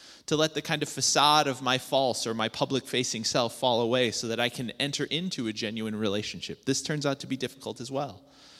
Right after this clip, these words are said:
And we need to learn about how to be in-, intentionally to be good friends to other people.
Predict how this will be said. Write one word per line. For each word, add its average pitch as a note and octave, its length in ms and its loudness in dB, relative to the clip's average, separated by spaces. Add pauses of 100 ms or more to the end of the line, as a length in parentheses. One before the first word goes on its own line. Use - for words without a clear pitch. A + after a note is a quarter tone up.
(1080)
And G#3 360 6
we E3+ 120 2
need D#3+ 180 0
to D#3 80 4
learn D#3 300 4
about C#3+ 260 4
how D#3 220 6
to D3+ 100 0
be D3 260 -2
in-, C#3 220 -6
intentionally D3+ 720 -4
to C#3+ 120 -4
be D3 200 -2
good D3 320 -4
friends D3+ 400 -6
to D#3 260 0
other D3+ 220 0
people. E3+ 460 -6